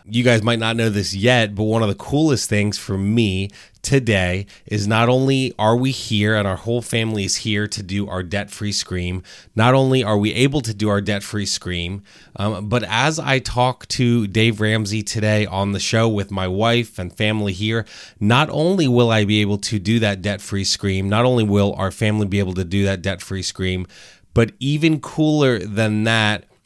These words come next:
to me is that George Kamel is co-hosting with Dave today.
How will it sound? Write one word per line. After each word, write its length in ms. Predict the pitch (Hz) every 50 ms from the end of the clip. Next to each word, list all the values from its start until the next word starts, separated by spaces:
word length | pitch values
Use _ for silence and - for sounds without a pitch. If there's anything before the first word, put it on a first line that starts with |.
| _ _ -
to 240 | - - 120 110
me 500 | 107 104 107 120 117 107 95 92 92 90 - - - - _ _ -
is 240 | 113 113 113 101 90
that 380 | 107 104 107 104 - - 113
George 500 | 95 87 90 113 117 117 117 107 - -
Kamel 480 | - - 113 113 113 110 110 113 - - -
is 260 | 113 113 107 101 -
co-hosting 800 | - - - 120 131 135 131 120 123 113 107 - - 110 101 98
with 160 | 90 90 -
Dave 300 | - 101 95 92 87 80
today. 440 | - - 107 90 82 64 50 - -